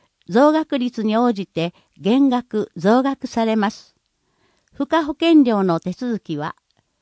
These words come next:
付加保険料の納付申し出の手続きは、国民年金付加保険料納付申し出書を住民登録している市区町村役場の国民年金担当窓口へ提出します。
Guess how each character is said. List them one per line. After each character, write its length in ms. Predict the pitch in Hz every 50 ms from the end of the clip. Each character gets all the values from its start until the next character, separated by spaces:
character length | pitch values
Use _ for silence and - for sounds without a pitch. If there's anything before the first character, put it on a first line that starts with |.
| _ _ _ _ _ _ _ _ _ _
付 120 | - 269 262
加 180 | - 294 311
保 60 | 302 330
険 320 | 294 - 311 320 311 285
料 220 | 240 233 214 202 196
の 240 | 190 180 160 - -
納 240 | 208 226 254 285 294
付 140 | - 302 294
申 240 | 285 285 285 311
し 160 | 302 - 269 233
出 120 | 262 262
の 140 | 269 269 262
手 140 | - 240 254
続 260 | - 262 247 240 220
き 160 | - 202 175
は、 200 | 175 170 175 - _ _ _ _ _ _ _
国 340 | - 240 247 - - 311 311
民 240 | 302 311 311 302 294
年 260 | 285 277 285 294 285
金 280 | - - 247 240 - -
付 180 | 208 - 254
加 200 | - - 294 302
保 100 | 254 294
険 340 | 285 - 311 302 285 247 220
料 280 | 180 180 170 147 - -
納 280 | - 180 220 254 277 294
付 140 | - 302 285 285
申 160 | 277 277 311
し 160 | - - 262
出 140 | 233 247 262
書 240 | - - 240 233 233
を 80 | 240 - _ _ _ _ _ -
住 280 | 175 196 262 302 330 320
民 180 | 330 339 330 311 -
登 180 | 311 302 285
録 240 | 247 233 - - 190
し 100 | 208 -
て 200 | - - 202 196
い 100 | 185 185
る 180 | 175 175 180 - _ _ _ _ _
市 200 | - - 262 -
区 160 | - 320 294
町 240 | - 320 302 311 302
村 220 | - 302 285 302
役 300 | 294 262 - - - 214
場 160 | 190 190 180
の 200 | 180 165 156 175 _ _ _ _ -
国 320 | - 254 254 - 330 320
民 240 | 320 330 330 311 311
年 200 | 302 294 311 320 311
金 260 | - 277 277 294 285
担 260 | - 269 285 294 285
当 180 | - 285 277 277
窓 300 | 269 269 277 285 285 269
口 280 | 240 - - - 233
へ 140 | 240 - - _ _
提 180 | - 220 220 226
出 240 | - - - 202 208
し 160 | - - 196
ま 200 | 185 170 165 170
す。 260 | - - - _ _